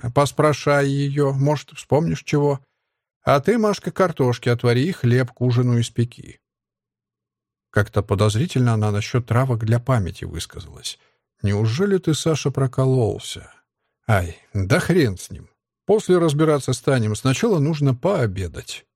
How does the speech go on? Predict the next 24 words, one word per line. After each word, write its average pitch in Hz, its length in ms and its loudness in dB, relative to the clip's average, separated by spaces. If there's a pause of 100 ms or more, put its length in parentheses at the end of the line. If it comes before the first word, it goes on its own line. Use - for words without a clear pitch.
(540)
Я 123 180 6
решил 123 320 0
перебраться 110 520 0
за 101 160 0
стол, 170 400 0
мне 131 240 2
так 175 200 -4
удобнее. 101 560 -2 (300)
Никогда 160 640 2
не 98 120 -2
любил 160 320 0
есть 143 340 0
и 127 40 2
в 117 100 -2
постели, 139 460 2
и 117 80 2
тем 117 180 2
более 143 260 2
не 123 140 2
хочу, 165 420 -2
чтоб - 240 -4
кормили 127 440 2
с - 120 -10
ложечки. 92 600 -8